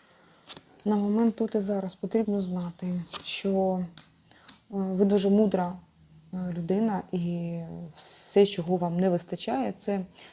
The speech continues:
трішки хитрості. І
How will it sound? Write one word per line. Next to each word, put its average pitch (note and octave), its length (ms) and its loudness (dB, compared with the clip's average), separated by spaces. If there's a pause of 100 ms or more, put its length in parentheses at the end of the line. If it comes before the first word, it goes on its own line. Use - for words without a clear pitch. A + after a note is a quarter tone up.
трішки G3 340 2
хитрості. G#3+ 600 -2 (2500)
І F#3 540 6